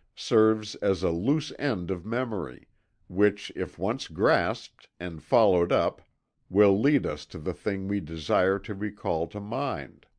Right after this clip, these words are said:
Association by similarity is the linking together of impressions of a similar kind,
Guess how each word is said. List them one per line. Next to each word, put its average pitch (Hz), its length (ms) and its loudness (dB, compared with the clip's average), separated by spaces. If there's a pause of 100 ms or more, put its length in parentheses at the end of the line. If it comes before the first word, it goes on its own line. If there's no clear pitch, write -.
(920)
Association 135 960 0
by 107 160 4
similarity 110 1000 -2 (480)
is 98 280 0
the 92 120 6
linking 113 520 -4
together 95 600 -4
of 82 160 -4
impressions 82 760 -6
of 78 180 -8
a 85 60 -4
similar 104 540 -2
kind, 110 640 -10